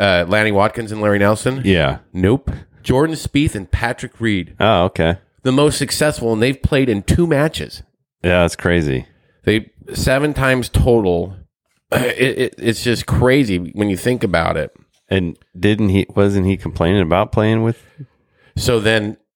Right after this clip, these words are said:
Speaker 1: so that, they played together <clears throat> two thousand fourteen and sixteen, and then two thousand eighteen, Jordan is like, "I don't wanna play with Captain America. I wanna play with my friend Jor-,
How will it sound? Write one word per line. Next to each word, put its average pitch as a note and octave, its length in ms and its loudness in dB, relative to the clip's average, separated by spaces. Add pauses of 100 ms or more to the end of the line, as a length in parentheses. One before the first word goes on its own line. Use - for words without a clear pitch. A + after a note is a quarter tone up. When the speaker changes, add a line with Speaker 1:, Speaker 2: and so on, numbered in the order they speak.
Speaker 1:
so A#2+ 220 0
that, A2+ 260 2
they A#2 120 2
played B2+ 200 0
together A2 360 2 (100)
<clears throat> F3 400 2
two B2+ 160 2
thousand G#2 340 0
fourteen G#2+ 460 0
and E2+ 100 -4
sixteen, F2+ 720 -4 (320)
and F#2+ 100 0
then G2 120 2
two - 180 0
thousand F#2 420 0
eighteen, F#2+ 460 -2
Jordan G2 380 -2
is E2+ 100 -12
like, F2 320 -6
"I D3+ 140 0
don't E3+ 160 0
wanna D#3 260 2
play D3 320 0
with C#3+ 180 2 (540)
Captain A#2+ 400 -4
America. A#2+ 480 0
I G2+ 120 2
wanna B2 280 0
play C3 340 0
with A#2+ 220 2
my G#2+ 160 2
friend A2+ 460 -2
Jor-, A#2+ 320 2